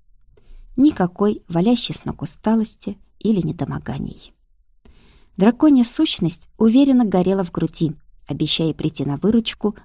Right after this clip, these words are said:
в любой момент. Рик обжег губы поцелуем, но не дал ему перерасти в безумство, которое я не понаслышке знала,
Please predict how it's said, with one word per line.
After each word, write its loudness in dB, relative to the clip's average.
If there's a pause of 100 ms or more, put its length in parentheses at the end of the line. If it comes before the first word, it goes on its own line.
в -6
любой -2
момент. -6 (1600)
Рик 6
обжег 2
губы 2
поцелуем, 4 (420)
но 6
не 8
дал 6
ему 4
перерасти 0
в -4
безумство, -2 (380)
которое -2
я -2
не 2
понаслышке -2
знала, 0